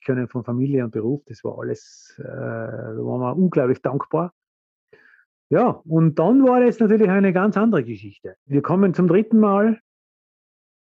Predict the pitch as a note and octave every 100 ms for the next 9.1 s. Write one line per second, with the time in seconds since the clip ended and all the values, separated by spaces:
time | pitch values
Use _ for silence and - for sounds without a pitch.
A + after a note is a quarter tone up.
0 | _ _ _ _ - D#3+ D#3+ C#3+ E3+ -
1 | G3+ G3+ G3 _ E3 E3+ F3+ F#3+ G#3 F#3+
2 | G#3+ A3+ A3 G3+ G3 G3+ F3+ - _ _
3 | - E3 C#3 G3 A3 G3+ G3 G3 F3+ G#3+
4 | A3 - G3+ G3+ - _ - - - -
5 | - E3 F3+ G3+ E3+ G#3+ C4 A#3+ G3+ G#3+
6 | F3+ D#3+ D#3 F#3+ A#3+ G3+ - G3 G#3+ D#3+
7 | E3 F3+ F#3+ - D#3+ D#3+ D#3+ D3+ D3 -
8 | C#3 E3 F#3+ E3 D3 B2+ D#3+ F#3 F3+ E3